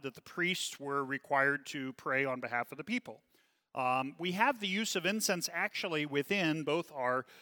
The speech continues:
prayer offices and our divine services.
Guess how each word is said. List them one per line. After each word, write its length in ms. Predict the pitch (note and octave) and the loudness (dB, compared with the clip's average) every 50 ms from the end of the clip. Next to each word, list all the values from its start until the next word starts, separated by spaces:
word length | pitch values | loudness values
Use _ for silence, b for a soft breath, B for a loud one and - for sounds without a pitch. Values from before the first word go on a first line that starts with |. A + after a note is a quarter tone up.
| B B B B | B B B B
prayer 340 | - - F#3 F#3+ G#3+ G#3+ F3+ | 0 4 6 6 6 6 6
offices 640 | F#3 F#3+ G3+ - - G#3 - - G3+ G3+ G#3 F#3+ E3 - | 4 4 4 4 2 -2 2 4 4 4 4 2 -2 -4
and 240 | - E3 F#3 G3+ F#3 | -2 -2 -2 -2 -2
our 220 | E3 D#3 E3 E3+ D#3 | 0 0 0 2 2
divine 400 | D3+ C#3 D3+ D#3 F3+ F#3+ F#3 E3+ | 0 2 2 2 2 0 0 -4
services. 720 | - - C3+ A#2+ A#2 A#2+ - - A#2+ A#2+ C3+ - - - | -4 -4 -4 -4 -4 -6 -6 -6 -8 -8 -8 -12 -14 -16